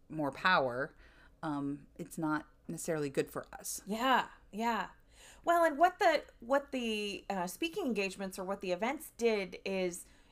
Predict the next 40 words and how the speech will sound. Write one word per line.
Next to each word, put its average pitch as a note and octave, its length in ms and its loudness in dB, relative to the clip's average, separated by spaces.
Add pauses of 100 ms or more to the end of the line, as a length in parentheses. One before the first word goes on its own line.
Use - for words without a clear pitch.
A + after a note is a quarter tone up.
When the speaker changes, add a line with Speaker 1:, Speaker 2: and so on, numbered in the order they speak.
(1200)
Speaker 2:
hopefully E4 480 4
it's G#3+ 140 0
readily G#3+ 340 8
apparent F#3+ 360 -2
to G#3+ 80 -6
you F#3+ 80 2
all F3 140 8
that F3 200 4
Paul F#3 220 2
and F3 100 -2
I E3+ 60 2
really D#3+ 280 0
love E3 180 2
each E3 140 -8
other D#3 240 -2
and D#3+ 140 -4
love D3 260 -4 (140)
talking A3+ 460 2
to G#3 160 0
each G3 160 -4
other F#3 200 2
and F#3 120 -4
having E3+ 280 -4
these E3+ 160 -10
conversations E3+ 720 -6
and D3 140 -8
recording F#3 460 -4
them. D#3+ 200 -6 (380)
But - 220 -2 (120)
the - 160 2
opportunity G#3+ 920 0
to F#3 400 -4 (400)
expand G3 580 -2
those D#3+ 220 0
conversations C#3+ 800 -6
in F#3 120 -4
the F3+ 80 -2
same F#3 260 -4
way E3 180 -2
that D#3 240 2